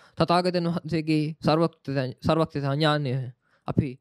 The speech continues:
ආලෝක වර්ෂ වලින් දිගමයින්න පටන් ගත්තොත්, ආලෝක වර්ෂ බිලියන, ට්‍රිලියන ආලෝක වර්ෂ ඒවා බල, ආලෝක වර්ෂ ගණන්, අනන්ත ගණන්, අප්‍රමාණ ගණන් තියෙනවා නම් මේ ලෝකේ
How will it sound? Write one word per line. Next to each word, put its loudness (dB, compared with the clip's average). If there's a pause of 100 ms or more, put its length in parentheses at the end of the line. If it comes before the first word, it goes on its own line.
(180)
ආලෝක 0
වර්ෂ 0
වලින් 0
දිගමයින්න 0
පටන් -6
ගත්තොත්, -10
ආලෝක 0
වර්ෂ 0
බිලියන, 2
ට්‍රිලියන -2 (240)
ආලෝක 0
වර්ෂ 0
ඒවා -2
බල, 2 (100)
ආලෝක 2
වර්ෂ -2
ගණන්, -4 (360)
අනන්ත 0
ගණන්, -2
අප්‍රමාණ -2
ගණන් -6
තියෙනවා -2
නම් -8 (1500)
මේ 4
ලෝකේ 0